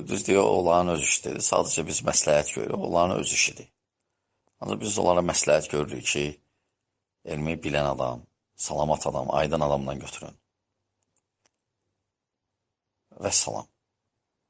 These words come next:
Amma bir gün belə deyir, sabah belə deyir, ə, öz mövqeyin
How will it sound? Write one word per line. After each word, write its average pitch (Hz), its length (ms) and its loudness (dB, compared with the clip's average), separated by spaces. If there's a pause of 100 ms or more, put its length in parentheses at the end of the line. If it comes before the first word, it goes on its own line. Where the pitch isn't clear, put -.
(140)
Amma 95 400 2
bir 82 100 -6
gün 82 180 -2
belə 73 240 0
deyir, 65 180 -8
sabah 69 340 0
belə 67 200 -4
deyir, 60 360 -10 (840)
ə, - 120 -12 (580)
öz 90 160 2
mövqeyin 76 540 -2